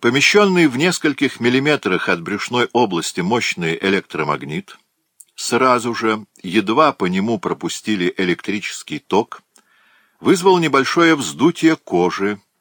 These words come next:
на теле пациента – позволявшее предполагать наличие внутри брюшной полости некоего предмета, притягиваемого электромагнитом.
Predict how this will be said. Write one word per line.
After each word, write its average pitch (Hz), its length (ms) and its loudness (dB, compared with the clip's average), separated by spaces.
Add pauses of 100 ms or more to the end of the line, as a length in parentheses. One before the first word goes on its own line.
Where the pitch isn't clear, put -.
(140)
на 90 160 -2
теле 95 280 0
пациента – 90 760 -4 (420)
позволявшее 85 680 0
предполагать 82 640 -4
наличие 82 520 -2
внутри 85 400 -6
брюшной 78 440 -6
полости 170 640 0 (280)
некоего 87 680 -2
предмета, 98 720 -4 (240)
притягиваемого 110 1160 -4 (160)
электромагнитом. 73 960 -8